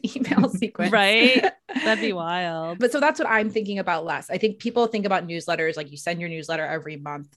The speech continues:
Speaker 1: I'm right now really excited about tailored, segmented, automated emails, because it might be automated to you, but it doesn't feel automated to me, the recipient.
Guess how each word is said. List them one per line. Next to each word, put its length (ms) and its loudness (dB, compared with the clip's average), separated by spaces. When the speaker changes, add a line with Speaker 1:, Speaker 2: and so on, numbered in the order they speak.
Speaker 1:
I'm 520 2
right 260 0
now 380 -6
really 340 -6
excited 460 -10
about 400 -8
tailored, 880 2
segmented, 1000 -4
automated 500 -6
emails, 440 -16
because 500 -2
it 100 -2
might 200 -2
be 100 -2
automated 520 0
to 140 -12
you, 360 -8
but 120 -2
it 80 -6
doesn't 340 -6
feel 380 -2
automated 760 -4
to 140 -8
me, 460 -6
the 100 -6
recipient. 680 -12